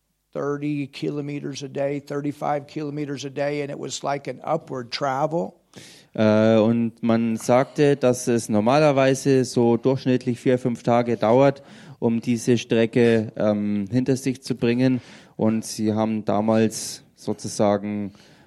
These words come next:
Speaker 2: ähm, durch dick und dünn, hoch und runter dreißig bis fünfunddreißig Kilometer am Tag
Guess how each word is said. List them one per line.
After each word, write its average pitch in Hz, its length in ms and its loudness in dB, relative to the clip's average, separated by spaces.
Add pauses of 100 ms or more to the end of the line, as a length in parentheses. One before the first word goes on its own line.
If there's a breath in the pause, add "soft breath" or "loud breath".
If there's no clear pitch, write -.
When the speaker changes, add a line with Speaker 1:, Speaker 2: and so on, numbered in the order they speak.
(140 soft breath)
Speaker 2:
ähm, 92 540 -6 (400)
durch 95 220 0
dick 117 220 -2
und 113 180 0
dünn, 113 380 0
hoch 110 200 2
und 104 140 -2
runter 110 540 2 (260 loud breath)
dreißig 104 380 0
bis 104 180 -2
fünfunddreißig 104 560 -2
Kilometer 104 520 0
am 98 120 -4
Tag 101 380 -2